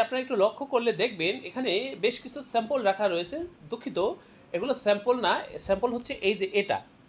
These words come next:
আর এগুলো হচ্ছে গিয়ে, আহ, আপনার ডেলিভারির জন্য প্রস্তুত করা হয়েছে, এখন হচ্ছে ডেলিভারি করব আমরা।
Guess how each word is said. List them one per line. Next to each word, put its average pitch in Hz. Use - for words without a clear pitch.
আর 139
এগুলো 247
হচ্ছে 277
গিয়ে, 277
আহ, 185
আপনার 175
ডেলিভারির 220
জন্য 220
প্রস্তুত 202
করা 190
হয়েছে, 196
এখন 190
হচ্ছে 190
ডেলিভারি 175
করব 110
আমরা। 113